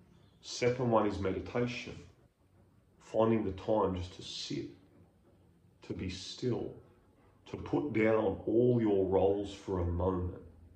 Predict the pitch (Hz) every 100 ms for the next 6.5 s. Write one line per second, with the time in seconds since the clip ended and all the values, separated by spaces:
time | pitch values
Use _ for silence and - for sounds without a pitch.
0 | - - - - 90 85 85 - 95 92
1 | 95 92 - 95 92 92 - - - _
2 | - _ - 85 90 90 90 85 - -
3 | _ _ _ - _ _ _ _ - 85
4 | - - 95 92 90 90 90 87 - 85
5 | 85 85 85 - - 87 87 92 82 82
6 | 95 90 - - -